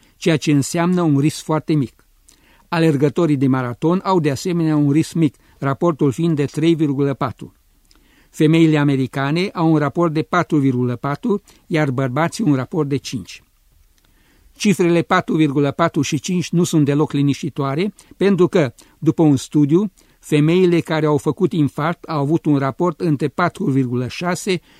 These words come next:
și șase virgulă patru, iar bărbații între cinci virgulă cinci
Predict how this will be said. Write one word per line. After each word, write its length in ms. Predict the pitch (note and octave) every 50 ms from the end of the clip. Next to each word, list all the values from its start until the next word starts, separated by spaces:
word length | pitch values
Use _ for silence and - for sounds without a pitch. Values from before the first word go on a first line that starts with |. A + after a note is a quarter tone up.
| _ -
și 140 | - F#3
șase 340 | C#3 - - E3 D3+ - E3+
virgulă 400 | C#3 C3+ C3 B2 A#2 B2 B2 B2 -
patru, 440 | - D#3+ E3+ - - B3+ G#3+ G3+ - _ _ _ _ _
iar 240 | - E3 E3 D#3+ D3
bărbații 760 | C3 C#3+ C3+ B2 A2+ C#3+ D3 D#3 E3+ - - G#3 F#3 F3+ - -
între 260 | - D#3 C#3+ B2+ D3+
cinci 360 | C3 - - G3+ F#3 E3+ D3
virgulă 460 | - - D3+ C#3 B2 A#2+ A#2 A#2+ B2
cinci 320 | A#2+ - - G3 G3+ G3+